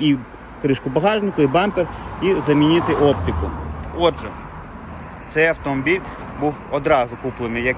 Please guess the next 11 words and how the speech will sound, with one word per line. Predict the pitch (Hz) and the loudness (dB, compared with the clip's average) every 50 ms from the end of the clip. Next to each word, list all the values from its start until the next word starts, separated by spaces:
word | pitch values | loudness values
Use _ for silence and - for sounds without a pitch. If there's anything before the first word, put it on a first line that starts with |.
| - | -2
він | 131 127 117 - - - | -4 -6 -6 -6 -8 -8
тільки | - 135 - 127 | -8 -6 -6 -6
приїхав. | - - 127 131 135 165 202 - - 208 - - - - - - - - - - - - | -6 -4 -2 -2 -2 -2 -4 -4 -6 -10 -10 -12 -16 -18 -18 -16 -16 -16 -16 -14 -6 -2
Нам | 139 147 147 143 | 0 0 0 0
залишається | 120 131 127 123 - - 123 117 110 104 120 | 0 -2 -4 -4 -2 -2 -2 -2 -2 -4 -8
тільки | 110 - - 120 - 117 | -12 -12 -12 -12 -10 -8
її | 113 117 120 117 107 98 - | -6 -4 -4 -4 -6 -6 -6
зробити, | - 139 147 127 123 120 117 - - 180 208 208 - - - - - | -4 -4 -2 -2 -4 -6 -6 -6 -8 -10 -10 -12 -14 -18 -18 -18 -16
обслугувати | - - - - 127 117 113 127 123 156 180 214 - - - 180 175 - - - - - - - | -16 -16 -10 -8 -8 -8 -6 -4 -2 -2 -2 -2 -4 -8 -10 -12 -12 -14 -20 -20 -20 -20 -12 -4
та | - 156 175 202 - - | -2 -2 -2 -2 -4 -10
віддати | 123 123 127 117 120 120 127 135 - - 131 123 | -12 -12 -8 -4 -2 -2 -2 -4 -6 -8 -12 -12